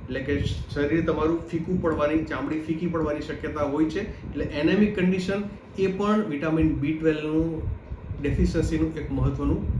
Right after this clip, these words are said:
લક્ષણ છે. ઘણી વખત પેટની ગડબડ થાય, તમને કબજિયાત, કોન્સ્ટિપેશન થાય, ક્યારેક ડાયરિયા થઈ જાય, ક્યારેક બ્લોટિંગ, ક્યારેક એસિડિટી, ક્યારેક ગેસ. તો આ બધી સમસ્યાઓ પણ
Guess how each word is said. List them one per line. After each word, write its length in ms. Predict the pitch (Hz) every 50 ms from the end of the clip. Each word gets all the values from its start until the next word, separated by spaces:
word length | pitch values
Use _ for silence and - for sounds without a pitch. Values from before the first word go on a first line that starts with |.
| - - - - -
લક્ષણ 420 | - 160 156 - - 196 170 139
છે. 260 | 123 - 117 110 - - - - - - - - - - - - - - - - - - - - - - - - - - -
ઘણી 200 | 170 185 208 220
વખત 300 | 214 214 214 214 - -
પેટની 340 | - 214 214 202 220 220 208
ગડબડ 300 | 185 185 175 165 175 165
થાય, 260 | 156 - 143 131 120 117 - - -
તમને 180 | 139 143 151
કબજિયાત, 600 | 156 151 160 160 170 165 156 156 160 151 147 - -
કોન્સ્ટિપેશન 580 | 151 147 139 - 165 151 151 147 - 151 139
થાય, 120 | 139 135 127
ક્યારેક 440 | - 143 143 143 151 - - 139 135
ડાયરિયા 500 | 135 143 165 175 165 156 156 151 143 135
થઈ 180 | 131 143 139
જાય, 180 | 131 135 127 -
ક્યારેક 380 | - 143 139 135 143 127 -
બ્લોટિંગ, 600 | 127 143 156 156 - - 160 156 147 143 135 120
ક્યારેક 340 | 123 135 131 131 135 - -
એસિડિટી, 640 | 143 143 - - 175 - - 151 - - 139 139 - -
ક્યારેક 400 | 131 127 - - - 131 127 123
ગેસ. 480 | 143 160 160 156 151 143 139 - - - - - - - - - -
તો 80 | 170
આ 200 | 175 151 151 156
બધી 240 | 160 165 175 180 180
સમસ્યાઓ 680 | 170 - 160 160 160 156 - 170 165 160 165 160 156 - - -
પણ 240 | 170 180 202 240